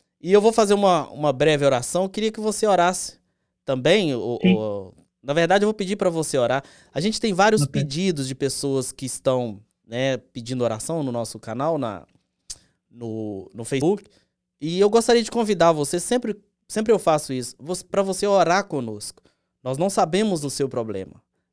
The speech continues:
Speaker 1: né? Mas
Speaker 2: Exato.
Speaker 1: você aí, neste momento, você pode parar um minutinho e interceder por aquilo que você precisa, seja saúde, seja financeiro, seja, ah, na parte sentimental, no, no,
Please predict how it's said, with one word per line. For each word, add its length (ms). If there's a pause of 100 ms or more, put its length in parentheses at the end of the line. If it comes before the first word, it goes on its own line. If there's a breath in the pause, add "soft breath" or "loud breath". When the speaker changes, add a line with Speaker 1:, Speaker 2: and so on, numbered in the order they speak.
Speaker 1:
né? 160
Mas 320
Speaker 2:
Exato. 220
Speaker 1:
você 400
aí, 200
neste 280
momento, 280
você 140
pode 220
parar 200
um 40
minutinho 680 (600 soft breath)
e 320 (400)
interceder 840 (720)
por 140
aquilo 380
que 80
você 280
precisa, 480
seja 320
saúde, 680 (280 soft breath)
seja 280
financeiro, 840 (300 soft breath)
seja, 380 (200)
ah, 280
na 180
parte 340
sentimental, 840
no, 140
no, 300